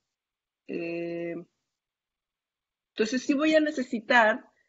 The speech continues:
un poquito más adelante ya les voy a hablar sobre, este, sobre un ejemplo con una base de datos del Titanic y si voy a tener que enviarles un correo con los, con la base de datos, ¿no?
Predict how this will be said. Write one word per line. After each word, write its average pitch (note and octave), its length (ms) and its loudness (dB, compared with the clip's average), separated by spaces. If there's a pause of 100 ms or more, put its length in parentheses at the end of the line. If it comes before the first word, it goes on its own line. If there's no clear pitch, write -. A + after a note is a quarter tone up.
(320)
un - 160 -10
poquito B3+ 340 -4
más C4+ 240 -2
adelante B3+ 640 0
ya A#3 240 0
les A3+ 360 -4
voy G#3+ 280 -4
a A3 300 -2
hablar G3+ 840 0
sobre, G#3 1200 -4 (580)
este, F3+ 1120 -6
sobre G#3 260 -2
un A3+ 120 2
ejemplo A#3 500 -2
con G#3 80 0
una G#3 180 0
base G#3 240 0
de G#3 60 2
datos G3+ 240 -4
del G3+ 140 -4
Titanic A#3+ 540 -2 (560)
y A3 280 -4
si - 160 -10
voy F#3+ 280 0
a F#3+ 120 -4
tener F3+ 480 -2 (180)
que F3+ 200 -2
enviarles F#3 680 -2
un A#3+ 100 -6
correo C4 640 -2 (960)
con F#3+ 220 -2
los, F3+ 320 -6
con F#3 160 -4
la F3+ 100 2
base F#3 260 -4
de F3+ 60 -2
datos, D#3 400 -10
¿no? B3+ 220 -8